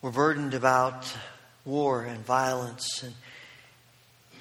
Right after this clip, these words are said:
and hatred spread so far around this world. And yet we have to admit that too often we cling to such destructive behaviors.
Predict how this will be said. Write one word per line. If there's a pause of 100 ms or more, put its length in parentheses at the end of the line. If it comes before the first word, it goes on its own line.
(300)
and
hatred (640)
spread (200)
so
far
around
this
world. (1800)
And
yet
we
have
to
admit
that
too
often (1400)
we
cling
to
such
destructive
behaviors.